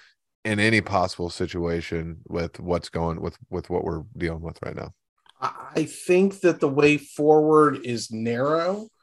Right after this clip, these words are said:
Speaker 2: and that the scenarios are closing in, are closing in, and I think there's options. Are, it, first off,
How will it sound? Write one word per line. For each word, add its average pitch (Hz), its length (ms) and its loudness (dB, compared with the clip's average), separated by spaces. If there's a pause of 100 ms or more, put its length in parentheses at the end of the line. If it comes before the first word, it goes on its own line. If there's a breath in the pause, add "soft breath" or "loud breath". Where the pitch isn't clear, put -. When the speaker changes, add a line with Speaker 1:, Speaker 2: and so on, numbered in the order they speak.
(400)
Speaker 2:
and 123 380 2
that 120 380 4
the 190 60 -4
scenarios 120 1000 2
are 110 260 -2
closing 117 680 0 (200)
in, 117 540 0 (220)
are 117 100 0
closing 120 480 0
in, 113 360 0
and 107 520 -8
I 113 80 -2
think 113 420 -4 (960)
there's 120 280 0
options. 107 1080 -4 (480)
Are, 110 300 -2
it, 117 220 -12 (1700)
first - 340 0
off, 165 300 6